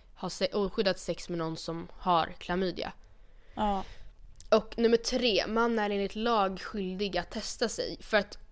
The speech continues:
Speaker 1: klamydia och gonorré, eh, räknas också som någon form av... Alltså de har sån infektion... De kan liksom påverka framförallt kvinnans äggledare och äggstockar väldigt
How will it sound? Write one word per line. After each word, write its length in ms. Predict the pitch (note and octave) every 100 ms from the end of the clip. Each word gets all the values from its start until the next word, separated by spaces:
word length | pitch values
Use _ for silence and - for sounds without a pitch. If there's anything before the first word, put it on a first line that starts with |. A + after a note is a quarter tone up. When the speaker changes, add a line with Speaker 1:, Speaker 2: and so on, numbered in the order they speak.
| -
Speaker 1:
klamydia 760 | - A#3 A#3 C4+ C4+ A3 G3 G3
och 320 | - B3+ -
gonorré, 760 | G3 G3 F3+ F#3 A3 G3+ - A#3 - - - - -
eh, 460 | G3+ F#3 F3+ F3 F#3+
räknas 540 | A3 F#3+ A3 G3+ -
också 300 | - - A#3
som 220 | - F#3+
någon 100 | F#3
form 200 | F3 F3+
av... 120 | F3 F3 - - - - - - - -
Alltså 180 | G#3 G3+ G#3+ - F2+
de 260 | G3 A3
har 100 | G#3
sån 380 | G#3 G#3 G3 F#3+
infektion... 540 | - F#3+ G3 - - A3+
De 120 | A3+ A#3
kan 180 | A#3+ A3+
liksom 360 | - A3 -
påverka 600 | G3+ B3+ A3 B3 A#3+ G#3+
framförallt 480 | G3+ G3 F3+ F#3 F3
kvinnans 840 | - A3 G3 G#3 A#3+ F#3 F3 - - - - -
äggledare 840 | G#3 F#3+ F3 F#3 A3+ C4 G3+ F#3 F3+
och 100 | F3+
äggstockar 460 | G3 - B3+ G#3 F3+
väldigt 440 | F3 F3 - -